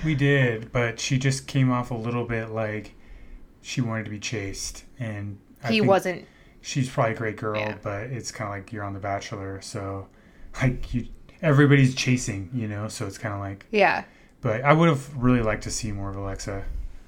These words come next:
Speaker 1: 'cause I think she probably was a pretty genuine person, and she probably was also camera shy a little bit,
Speaker 2: Mm-hmm.
Speaker 1: like, which is why we got all those fun one-word answers to everything.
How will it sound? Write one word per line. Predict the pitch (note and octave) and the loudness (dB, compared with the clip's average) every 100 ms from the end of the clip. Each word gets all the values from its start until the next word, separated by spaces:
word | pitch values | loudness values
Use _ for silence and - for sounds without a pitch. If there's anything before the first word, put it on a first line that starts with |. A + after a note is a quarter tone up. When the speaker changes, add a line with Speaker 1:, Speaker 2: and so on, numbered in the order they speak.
| - - - - | -20 -20 -20 -10
Speaker 1:
'cause | - A#2+ | -4 -2
I | A2 | 0
think | A#2 | -2
she | - | -4
probably | A2 A2+ G2+ | -4 -2 -2
was | G2 | -4
a | |
pretty | - G#2 | -6 -8
genuine | G2 G2 F#2+ F#2+ | -6 -6 -6 -8
person, | G#2 G2 - G#2+ A2+ | -8 -8 -4 -4 -2
and | A#2+ | -2
she | B2 | 2
probably | C3 C3+ B2 | 6 8 8
was | A2+ | 6
also | G#2+ G#2+ A#2+ | 0 -2 -6
camera | - G2+ A2+ | -6 -4 -4
shy | B2 C3+ | 2 4
a | C3+ | 6
little | C3+ C#3 | 4 4
bit, | C#3 D3 D3 - | 2 0 -4 -4
Speaker 2:
Mm-hmm. | B3 A3+ F#3+ F3+ - - | 0 2 0 -4 -12 -6
Speaker 1:
like, | A2+ G2 | -4 -4
which | A#2 G#2+ G#2 | -6 -6 -4
is | A2+ - | -4 -2
why | A2 G#2 G2+ A#2+ - _ _ _ _ - | 0 0 -4 -10 -16 _ _ _ _ -4
we | |
got | B2 G#2+ | -2 -2
all | G2+ G2 | -2 -6
those | G2 - - | -8 -12 -16
fun | - A2 G2+ G2 | -8 -4 -4 -6
one-word | F#2+ G2 G2 G#2 G2 G2 - - - - | -8 -8 -8 -6 -6 -8 -14 -20 -18 -12
answers | G2 - G2 - | -12 -10 -14 -12
to | |
everything. | G2+ G2+ G#2 G#2 G#2+ | -12 -10 -12 -12 -14